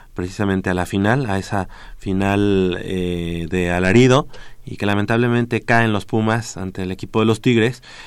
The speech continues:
Eh, sale ese último referente de ese equipo, y lo que viene, pues, este, es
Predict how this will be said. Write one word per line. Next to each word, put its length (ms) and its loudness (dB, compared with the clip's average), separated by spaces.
Eh, 420 -2
sale 500 4
ese 180 -2
último 260 0
referente 400 -2
de 40 -4
ese 100 -8
equipo, 360 -4
y 100 2
lo 140 6
que 120 4
viene, 420 4
pues, 340 -6
este, 460 -4
es 720 -8